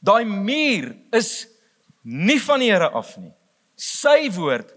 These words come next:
sy begeerte is vryheid, openheid met mekaar. En ek wil vandag vir jou drie gedagtes deel hoe om hierdie mure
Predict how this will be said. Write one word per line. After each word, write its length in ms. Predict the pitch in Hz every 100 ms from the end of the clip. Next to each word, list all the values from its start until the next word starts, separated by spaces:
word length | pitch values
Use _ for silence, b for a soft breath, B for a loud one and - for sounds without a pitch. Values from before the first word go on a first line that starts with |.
| -
sy 380 | - - 285 277
begeerte 640 | 262 - 170 143 139 143 151 _ _ _ _
is 120 | 165 -
vryheid, 540 | - 240 233 147 107 _ -
openheid 580 | 254 247 220 143 110 _ _
met 200 | 131 135
mekaar. 340 | 135 127 110 127
En 80 | 214
ek 140 | 220
wil 100 | 269
vandag 300 | - 208 196
vir 160 | - 202
jou 60 | 170 120 - -
drie 220 | 175 220
gedagtes 600 | - 165 135 135 - 151 120
deel 300 | 127 120 110 B B B B
hoe 140 | 151 196
om 100 | 202
hierdie 200 | 196 202
mure 460 | 156 175 180 131